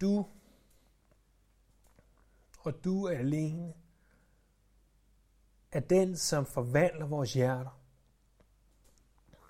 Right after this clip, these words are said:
Og vi ønsker at have hjerter, der er vendt imod dig. Så må du, Jesus, gå ind og gøre forskel.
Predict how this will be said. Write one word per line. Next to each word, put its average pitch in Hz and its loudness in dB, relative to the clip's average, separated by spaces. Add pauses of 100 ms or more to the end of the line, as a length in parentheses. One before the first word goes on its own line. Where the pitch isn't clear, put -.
(800)
Og 151 0
vi 190 0
ønsker 185 2
at 165 0
have 147 0
hjerter, 151 2
der 156 -2
er 147 0
vendt 147 0
imod 165 -6
dig. 113 -12 (2750)
Så - -2
må 170 4
du, 185 0
Jesus, 160 -8 (1300)
gå 160 0
ind 160 -4
og 143 -10
gøre 165 4
forskel. 156 -4